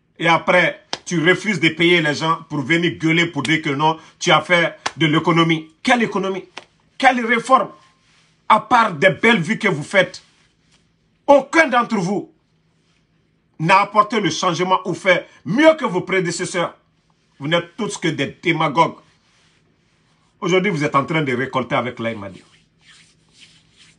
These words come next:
Je vous avais prévenu. <laughs> Laye Madi, où il n'a pas laissé le Fama,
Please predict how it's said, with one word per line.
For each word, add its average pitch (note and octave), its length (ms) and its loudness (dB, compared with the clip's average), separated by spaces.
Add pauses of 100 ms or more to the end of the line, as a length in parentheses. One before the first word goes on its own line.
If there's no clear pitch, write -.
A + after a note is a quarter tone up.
Je F3 120 -4
vous D#3 180 -2
avais D3+ 200 2
prévenu. D#3+ 500 -2 (320)
<laughs> D3 80 0 (600)
Laye E3 180 4
Madi, C3+ 420 -2 (180)
où A#3+ 120 6
il G3+ 80 4
n'a D#3 120 2
pas D#3+ 180 4
laissé C#3+ 280 -2
le C3+ 100 0
Fama, B2+ 400 -2